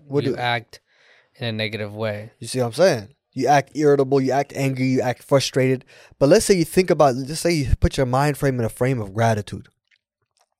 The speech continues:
Speaker 1: "Man, alhamdulillah, I have so many blessings. I have so many great people in my life.
Speaker 2: Mm-hmm.
Speaker 1: I'm healthy.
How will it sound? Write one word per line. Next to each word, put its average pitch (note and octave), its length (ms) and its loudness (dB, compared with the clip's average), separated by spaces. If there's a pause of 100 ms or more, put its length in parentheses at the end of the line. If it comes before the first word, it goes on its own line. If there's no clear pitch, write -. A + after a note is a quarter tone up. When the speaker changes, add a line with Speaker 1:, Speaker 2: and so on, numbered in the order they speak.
(100)
Speaker 1:
"Man, B2 160 -6
alhamdulillah, D#3+ 320 -6
I - 40 -6
have A#2+ 100 -6
so A#2 120 -6
many A2 180 -6
blessings. G2+ 480 -12 (480)
I F#3+ 80 -6
have F3+ 120 -4
so D3+ 120 -4
many C#3+ 140 -2
great B2 200 -2
people A#2 180 -6
in G#2+ 60 -6
my G#2+ 80 -6
life. - 420 -12
Speaker 2:
Mm-hmm. A#2+ 380 -8
Speaker 1:
I'm G3+ 220 2
healthy. C#3+ 640 -2